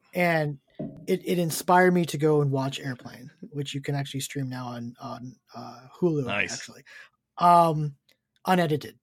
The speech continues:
Speaker 1: by the way, which is even better. <laughs> Um,
Speaker 2: <laughs>
Speaker 1: first of all, watching that movie, it, it's an excellent, excellent movie. And I, I don't even know what kind of subgenre we call those movies, whether it's like,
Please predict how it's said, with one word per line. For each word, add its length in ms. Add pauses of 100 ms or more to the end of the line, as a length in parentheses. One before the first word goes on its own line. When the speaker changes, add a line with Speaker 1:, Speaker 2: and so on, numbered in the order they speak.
Speaker 1:
by 120
the 80
way, 160
which 200
is 100
even 160
better. 280 (380)
<laughs> 20 (520)
Um, 280 (300)
Speaker 2:
<laughs> 280
Speaker 1:
first 260
of 80
all, 240 (360)
watching 300
that 120
movie, 480
it, 360
it's 180
an 120 (340)
excellent, 560 (320)
excellent 400
movie. 300
And 340
I, 200
I 120
don't 180
even 260
know 440 (720)
what 300
kind 200
of 220
subgenre 840
we 140
call 280
those 240
movies, 560
whether 260
it's 180
like, 360